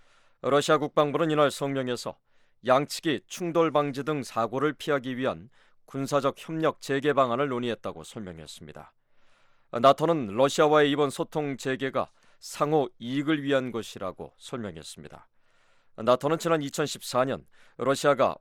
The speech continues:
우크라이나의 크림반도를 강제 병합하자 러시아와의 군사 교류를 전면 중단했었습니다.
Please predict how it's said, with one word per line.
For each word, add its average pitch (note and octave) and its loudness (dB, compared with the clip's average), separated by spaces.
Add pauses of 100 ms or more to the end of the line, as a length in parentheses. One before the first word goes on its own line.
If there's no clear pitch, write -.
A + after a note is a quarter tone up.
우크라이나의 C#3+ 2
크림반도를 D#3 0
강제 C3+ 0 (160)
병합하자 A#2+ -4 (400)
러시아와의 B2+ 2
군사 C3+ -2
교류를 A#2 -8 (340)
전면 A2 -8
중단했었습니다. - -14